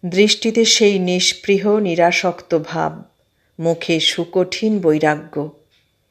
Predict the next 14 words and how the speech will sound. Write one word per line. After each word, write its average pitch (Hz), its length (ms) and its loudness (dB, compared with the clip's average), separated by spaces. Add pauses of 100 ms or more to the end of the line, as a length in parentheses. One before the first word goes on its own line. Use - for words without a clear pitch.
(480)
একবার 196 460 2
আমার 220 300 2
দিকে 220 320 0
চাহিয়া 185 520 -2
দেখিল 160 360 -4
না 151 160 -4
পর্যন্ত। 156 680 -8 (3500)
এতক্ষণ 226 560 -2
শুনলেন 202 520 -2 (760)
গজেন্দ্র 202 520 2
কুমার 190 300 0
মিত্রের 175 360 -2
লেখা 165 320 -2
গল্প 165 500 -4